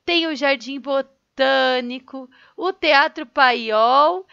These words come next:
e inúmeros outros elementos da nossa cultura. Ó, tem a araucária, tem uma casa colonial. Vocês estão vendo?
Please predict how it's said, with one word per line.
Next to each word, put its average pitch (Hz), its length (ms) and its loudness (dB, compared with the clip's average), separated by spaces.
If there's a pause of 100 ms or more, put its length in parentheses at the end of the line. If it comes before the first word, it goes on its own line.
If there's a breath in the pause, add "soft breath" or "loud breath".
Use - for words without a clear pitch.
(320 loud breath)
e 285 320 -6
inúmeros 339 960 -4
outros 311 440 -6
elementos 311 800 -6
da 294 180 -4
nossa 294 300 -8
cultura. 339 520 -2
Ó, 330 180 4
tem 392 280 -6
a 349 60 2
araucária, 254 1200 0 (340 loud breath)
tem 311 180 -4
uma 269 220 -6
casa 233 380 -4
colonial. 220 1200 -2 (280 soft breath)
Vocês 262 440 -10
estão 208 340 -12
vendo? 269 400 -6